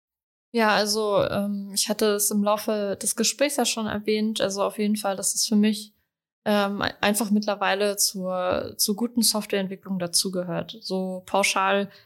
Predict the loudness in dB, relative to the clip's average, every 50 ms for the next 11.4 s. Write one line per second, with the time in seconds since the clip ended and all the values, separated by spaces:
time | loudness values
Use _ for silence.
0 | _ _ -2 0 2 4 4 2 2 0 2 0 0 0 0 0 0 0 0 0
1 | -2 -2 -2 -2 -4 -4 -2 0 0 2 2 2 4 4 4 4 4 2 2 2
2 | 2 0 0 0 -2 -2 -2 -2 -2 -2 -2 -2 -2 -4 -6 -6 -8 -12 -18 -20
3 | -18 _ -20 -20 -8 -2 2 2 2 4 2 2 2 2 0 0 0 0 2 2
4 | 2 2 0 0 2 2 2 2 2 0 2 2 2 2 0 -2 -6 -6 -2 0
5 | 0 2 2 2 0 0 0 2 0 0 0 -2 -4 -4 -6 -4 -2 0 0 0
6 | 0 0 0 0 -2 -2 -2 0 0 0 0 0 -4 -4 -2 -2 0 0 0 0
7 | 0 2 0 0 -2 -2 -4 -4 0 0 0 2 2 2 0 0 0 0 -2 -2
8 | -2 -6 _ -20 -20 -20 -20 -20 _ _ 0 2 2 4 4 2 2 2 0 -2
9 | -8 _ _ -4 0 2 2 2 0 -2 -6 -6 0 2 2 2 2 2 0 -2
10 | 0 0 0 0 2 0 -2 -4 -4 -2 -4 -4 -4 -4 -6 -6 -4 -4 -4 -2
11 | 0 0 -2 -2 -4 -8 -12 -16